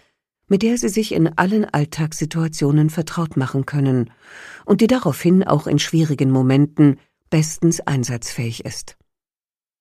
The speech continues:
Beide Bereiche, die formale und die informelle Praxis,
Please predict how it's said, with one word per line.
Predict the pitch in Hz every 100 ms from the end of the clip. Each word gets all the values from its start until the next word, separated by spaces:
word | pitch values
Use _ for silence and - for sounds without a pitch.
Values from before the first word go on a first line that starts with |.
| -
Beide | 175 220 147
Bereiche, | 120 113 113 - 151 _ _ _ _ _ -
die |
formale | 131 151 143 143 170 185 -
und | 202 202
die | -
informelle | 170 185 - 135 131 131
Praxis, | - 151 - - 185